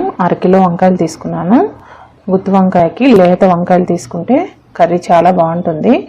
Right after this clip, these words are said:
పచ్చ వంకాయలు తీసుకున్నాను. వంకాయలు ఏవైనా తీసుకోవచ్చు, పచ్చ వంకాయలే ఉండాలని లేదు. ఇలా నాలుగు ముక్కలుగా కట్ చేసుకొని, లోపల పుచ్చులు ఉన్నాయో లేదో చూసుకొని, నీళ్ళల్లో కొంచెం ఉప్పు వేసి, ఈ వంకాయలు అనేవి నల్లగా అవ్వకుండా ఉంటాయి. కడాయిలో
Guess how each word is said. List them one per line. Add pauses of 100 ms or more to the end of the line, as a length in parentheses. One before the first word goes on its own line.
(360)
పచ్చ (120)
వంకాయలు
తీసుకున్నాను. (440)
వంకాయలు (220)
ఏవైనా
తీసుకోవచ్చు, (400)
పచ్చ (100)
వంకాయలే
ఉండాలని
లేదు. (600)
ఇలా (120)
నాలుగు
ముక్కలుగా
కట్
చేసుకొని, (240)
లోపల
పుచ్చులు
ఉన్నాయో
లేదో
చూసుకొని, (280)
నీళ్ళల్లో
కొంచెం (100)
ఉప్పు
వేసి, (320)
ఈ
వంకాయలు
అనేవి (280)
నల్లగా
అవ్వకుండా
ఉంటాయి. (680)
కడాయిలో